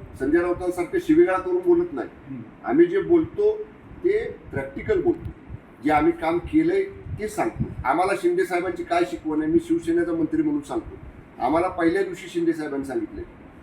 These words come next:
Speaker 1: कुणी किती शिवीगाळ केली, कुणी किती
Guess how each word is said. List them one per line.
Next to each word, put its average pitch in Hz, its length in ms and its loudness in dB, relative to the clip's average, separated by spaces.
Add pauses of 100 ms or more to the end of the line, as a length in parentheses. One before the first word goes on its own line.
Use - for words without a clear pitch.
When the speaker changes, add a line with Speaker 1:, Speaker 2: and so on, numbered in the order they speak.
Speaker 1:
कुणी 180 220 6
किती 185 300 -6
शिवीगाळ 175 400 2
केली, 151 280 0 (520)
कुणी 277 160 4
किती - 340 -2